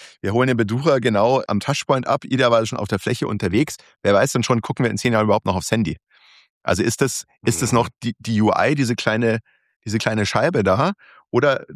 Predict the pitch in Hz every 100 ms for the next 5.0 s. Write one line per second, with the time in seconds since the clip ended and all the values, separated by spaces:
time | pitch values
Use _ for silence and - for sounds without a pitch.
0 | - - 104 - 190 - 120 127 - 110
1 | 117 110 104 110 101 98 123 151 120 135
2 | - 127 - 110 - 117 151 123 98 -
3 | 98 113 104 95 - 143 123 123 107 110
4 | - - 113 107 139 - 139 - 127